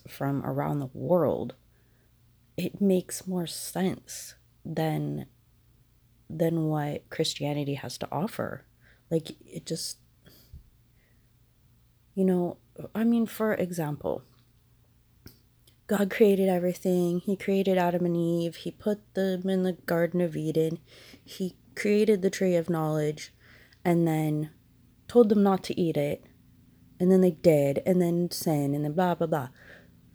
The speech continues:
Wouldn't God already know that was gonna happen? Like, he purposely set up that whole situation. He knew all of that was gonna happen. So what would be the point?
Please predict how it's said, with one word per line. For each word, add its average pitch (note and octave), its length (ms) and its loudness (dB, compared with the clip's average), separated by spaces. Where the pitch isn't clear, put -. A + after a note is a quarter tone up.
Wouldn't B3+ 380 4
God F3+ 320 4
already E3+ 280 4
know D3 200 2
that D#3 160 2
was D3+ 120 0
gonna D3 160 -2
happen? D3 560 -6
Like, E3 160 0
he F#3+ 100 0
purposely G3+ 580 -2
set F#3 260 0
up F3+ 160 0
that D3+ 180 0
whole E3 160 2
situation. D3+ 680 0
He E3 160 -2
knew F#3 360 4
all F3 220 6
of D#3+ 80 0
that D#3 180 2
was D3 180 -2
gonna D#3 180 0
happen. D3+ 440 -6
So D3 640 2
what D3 240 4
would F#3+ 160 4
be G3 100 4
the - 120 -2
point? - 400 -6